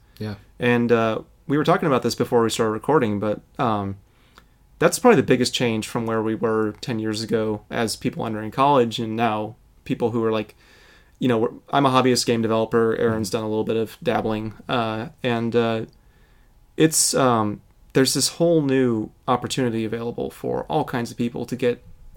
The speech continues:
Speaker 2: to start learning how to make games. And I think that, uh, Epic is looking at the market, looking at how Unity came out of effectively nowhere, kind of did its thing quietly for a long time, and then the last couple of years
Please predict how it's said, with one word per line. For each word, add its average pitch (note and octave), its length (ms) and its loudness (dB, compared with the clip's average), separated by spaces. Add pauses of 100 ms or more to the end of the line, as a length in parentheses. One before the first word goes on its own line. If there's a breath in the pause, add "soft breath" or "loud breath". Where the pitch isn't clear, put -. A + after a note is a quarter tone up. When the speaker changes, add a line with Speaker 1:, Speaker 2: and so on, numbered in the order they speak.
(400)
Speaker 2:
to - 160 -10
start A2+ 200 0
learning A2 200 -2
how A2 80 -2
to G#2 40 -2
make A2 200 -6
games. B2+ 360 -2
And - 80 -8
I A2+ 40 -4
think C3 200 -4
that, A#2+ 180 0 (600 soft breath)
uh, - 280 2
Epic D3+ 480 4 (400)
is B2 200 2
looking A#2+ 320 0
at A2 140 -2
the A#2+ 60 -2
market, B2 500 0 (160)
looking B2 300 0
at A#2+ 80 -4
how A#2+ 120 -2
Unity A#2+ 460 2
came A#2 220 -2
out A2+ 100 -2
of A2 120 -4
effectively F3 440 -2
nowhere, A#2+ 500 0
kind C3 220 -6
of C3 80 -6
did C3+ 140 0
its B2+ 140 -2
thing C3 360 -6
quietly C3+ 400 -2
for B2 140 -4
a A#2 60 -2
long B2 220 -2
time, C3+ 280 -2
and C#3 80 0
then A#2+ 100 0
the A#2 80 0
last A#2 280 -2
couple B2 200 -4
of A2 60 -4
years A#2+ 440 0